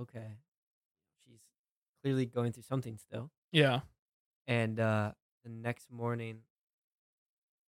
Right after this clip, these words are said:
Speaker 1: at six thirty on Saturday, Grayson woke up. So I grabbed him and, uh, took him out to the living room.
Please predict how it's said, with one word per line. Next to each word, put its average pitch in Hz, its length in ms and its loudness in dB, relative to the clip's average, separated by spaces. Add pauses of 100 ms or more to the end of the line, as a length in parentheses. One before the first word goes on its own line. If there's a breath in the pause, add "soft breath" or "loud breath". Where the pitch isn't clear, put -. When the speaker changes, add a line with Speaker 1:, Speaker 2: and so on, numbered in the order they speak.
(420)
Speaker 1:
at - 180 -20
six 156 320 -6
thirty 127 260 0
on 113 160 -8
Saturday, 113 680 -10 (340)
Grayson 139 320 -2
woke 110 200 -20
up. - 120 -20 (1080)
So 127 140 4
I 117 100 8
grabbed 120 380 6
him 113 420 2 (1120)
and, 120 280 8
uh, 110 300 8 (260)
took 120 100 -8
him 120 100 2
out 113 160 2
to 120 80 -14
the 113 80 -6
living 120 300 2
room. 110 200 -2